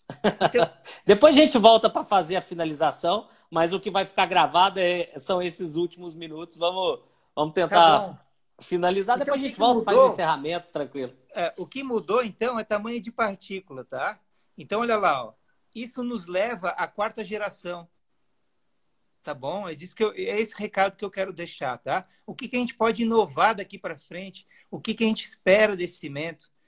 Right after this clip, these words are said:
Speaker 1: Primeiro tem que lembrar da hidratação. Então, a, a gente, eu sei que a gente quer,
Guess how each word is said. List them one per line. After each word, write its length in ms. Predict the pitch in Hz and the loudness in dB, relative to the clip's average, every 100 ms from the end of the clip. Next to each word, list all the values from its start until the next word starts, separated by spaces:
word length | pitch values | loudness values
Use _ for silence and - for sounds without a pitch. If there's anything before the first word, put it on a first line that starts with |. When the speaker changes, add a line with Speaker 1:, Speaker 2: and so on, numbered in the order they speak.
| _ _ | _ _
Speaker 1:
Primeiro 340 | 226 220 262 247 | -6 0 0 -2
tem 100 | 262 | -8
que 100 | 233 | -4
lembrar 300 | 233 214 220 | -2 0 0
da 80 | |
hidratação. 720 | 226 214 214 226 - - 180 165 | 0 0 -6 -8 -8 -6 -8 -6
Então, 220 | 185 214 | -8 -6
a, 460 | - 185 175 180 | -6 -6 -6 -6
a 40 | 170 | -8
gente, 220 | 185 233 | -8 -10
eu 80 | 190 | -12
sei 160 | - | -12
que 80 | 240 | -10
a 40 | 208 | -8
gente 240 | 196 - | -10 -12
quer, 760 | - 190 185 175 160 139 120 | -4 -2 0 -2 -4 -6 -8